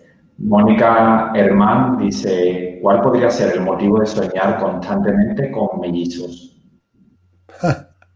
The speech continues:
Speaker 2: Bueno, Mónica, yo te preguntaría si tú estás intentando ser mamá. No sé qué edad tienes ni nada,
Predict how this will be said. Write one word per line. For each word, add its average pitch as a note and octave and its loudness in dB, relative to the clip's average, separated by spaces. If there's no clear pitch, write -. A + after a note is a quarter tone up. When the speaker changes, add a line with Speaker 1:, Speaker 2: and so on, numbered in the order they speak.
Speaker 2:
Bueno, D#3+ 4
Mónica, D#3 0
yo D#3 -10
te D#3+ -6
preguntaría D#3 0
si C#3+ -4
tú D3 -4
estás D3 -8
intentando C#3+ -4
ser C3 -8
mamá. C#3 -4
No B2 -8
sé - -12
qué C#3 -8
edad A#2+ -6
tienes E3 -2
ni C3 -4
nada, D3+ -6